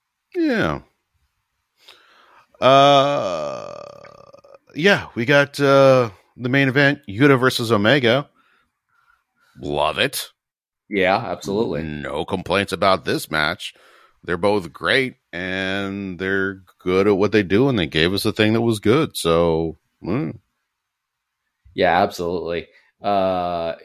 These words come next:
Speaker 2: it, I, I didn't think that we were going to get something from Kenny like this, uh, so soon.
Speaker 1: Well, that's, <laughs> that's Kenny fucking Omega for you, man.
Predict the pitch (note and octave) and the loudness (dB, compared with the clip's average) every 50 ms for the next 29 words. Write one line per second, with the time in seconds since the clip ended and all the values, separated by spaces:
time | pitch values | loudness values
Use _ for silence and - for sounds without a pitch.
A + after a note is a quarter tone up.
0 | - _ - C3+ C3 - - B2+ C#3 D3+ D#3 D#3 B2+ C#3 C#3+ C#3+ B2 D#3 D3+ C#3+ | -16 _ -6 -6 -6 -6 -4 -2 0 0 0 0 2 2 2 2 2 -2 -4 -6
1 | A#2+ - - B2+ B2+ A#2+ A#2+ A#2 A2 - - A2+ - - G#2 G2 F#2+ F#2 E2+ G2+ | -8 -8 -4 -4 -2 -2 -2 -6 -6 -6 -6 -6 -6 -6 -6 -6 -6 -6 -4 -4
2 | G2+ F#2+ F2+ G2 E2+ F2 G2 F#2+ F#2+ - - - G#2 F#2+ F#2 - F#2+ F2 E2+ E2+ | -4 -4 -4 -6 -4 -2 0 0 -2 -2 -4 -6 -6 -6 -6 -4 -6 -6 -6 -6
3 | - - - F2+ F2 E2+ D#2+ D#2 D#2+ D#2+ - - G2+ F#2+ F#2+ F#2 F2+ F2 F2 F2 | -8 -8 -6 -4 -4 -4 -4 -6 -8 -10 -10 -6 -6 -4 -2 -2 -2 -4 -4 -4
4 | E2+ E2 E2+ E2+ F2 F2 F2 E2 E2 D#2+ - - - E2+ F2 E2 D#2+ D#2 D#2 D#2 | -4 -6 -6 -6 -2 0 2 2 2 2 -2 -6 -6 -2 0 2 2 2 2 0
5 | D#2 - - - - - - _ - - F2+ E2+ E2+ E2+ E2 E2 D#2+ D#2 D#2 D#2 | -2 -6 -10 -10 -10 -10 -12 _ -10 -4 -2 0 0 2 2 2 2 2 0 -2
6 | - - - E2+ E2 - - G#2+ G#2 F#2 D#2+ D2+ D#2 D#2+ - _ _ _ _ _ | -2 -4 -4 -4 -4 -2 -4 -2 -2 -4 -4 -8 -12 -16 -20 _ _ _ _ _
7 | _ _ _ _ _ _ _ _ _ - - - _ _ _ _ _ _ _ _ | _ _ _ _ _ _ _ _ _ -20 -20 -20 _ _ _ _ _ _ _ _
8 | _ _ _ _ _ _ _ _ - G#2+ A2+ B2 B2 C3+ C#3 C#3+ D3 C#3+ - - | _ _ _ _ _ _ _ _ -6 -4 -2 -2 0 0 2 2 2 0 -2 -4
9 | F#2 G#2 A2 A#2+ B2 - - - - - - - - - - - _ _ _ _ | -6 -4 -4 -4 -4 -4 -6 -10 -8 -10 -12 -14 -16 -18 -20 -20 _ _ _ _
10 | - - - - - - - - - - - - - A#2 A#2 A2+ - - - - | -20 -16 -14 -12 -12 -14 -14 -16 -12 -12 -10 -6 -4 -4 -4 -4 -8 -10 -10 -6
11 | C#3+ B2+ - - C3 B2 A#2+ A#2 A#2+ B2 C#3 D3 B2 G#2 - - F#2+ F#2+ F#2 F2 | -6 -6 -4 -4 -4 -2 -2 0 2 2 2 2 0 -2 -4 -2 -2 -2 -2 -2
12 | E2+ F2+ F2+ F#2 F#2+ F#2 F#2 F#2 G2 - | -4 -4 -4 -4 -2 -4 -4 -6 -8 -10